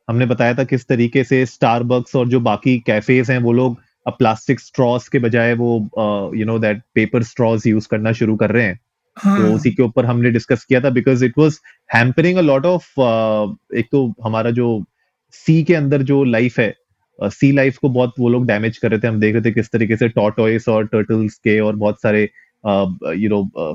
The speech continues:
Speaker 1: फिशेस और, अ, जो डॉल्फिन्स थे उनके भी मुंह के अंदर गले में फंसे हुए थे बहुत सारे straws and all that।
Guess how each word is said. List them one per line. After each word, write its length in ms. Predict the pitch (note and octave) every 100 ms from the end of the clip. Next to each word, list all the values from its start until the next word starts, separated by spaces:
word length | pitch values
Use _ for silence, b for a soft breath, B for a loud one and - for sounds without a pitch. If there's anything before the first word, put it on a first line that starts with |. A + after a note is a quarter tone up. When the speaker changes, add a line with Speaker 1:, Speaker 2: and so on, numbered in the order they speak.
| -
Speaker 1:
फिशेस 560 | A2+ - B2 A2+ G#2+ A2+
और, 180 | G#2+
अ, 440 | G2 G#2 G2 F#2+ F2 - _ _ _ -
जो 140 | G#2+
डॉल्फिन्स 600 | G#2 G#2+ A#2 A#2 B2+ A#2 -
थे 60 | A#2+
उनके 260 | A#2 A#2
भी 100 | B2+
मुंह 240 | A#2+ A#2 A#2
के 80 | B2+
अंदर 260 | A#2 A#2
गले 240 | A#2 A2+ A#2+
में 120 | B2
फंसे 280 | - A#2 A#2+
हुए 160 | A2
थे 100 | G#2+
बहुत 260 | A2 G#2+ G#2+
सारे 220 | A2 G#2
straws 440 | G#2 - A2+ G#2 G#2+
and 60 | G#2+
all 160 | G2
that। 160 | F#2+